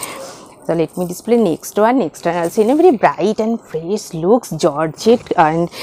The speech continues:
chicken work, fully hand chicken work, white base, uh, premium quality georgette with beautiful hand chicken work, multicolor threaded chicken work all over, and inside have cotton lining with contrast color plazo, uh, sorry, contrast color cigar pant. This one is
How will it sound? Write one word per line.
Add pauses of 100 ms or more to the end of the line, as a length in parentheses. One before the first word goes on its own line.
(120)
chicken
work,
fully
hand
chicken
work,
white
base, (320)
uh,
premium
quality
georgette
with
beautiful
hand
chicken
work,
multicolor
threaded
chicken
work (280)
all
over,
and
inside
have
cotton
lining (280)
with
contrast
color
plazo,
uh,
sorry,
contrast
color
cigar
pant.
This
one
is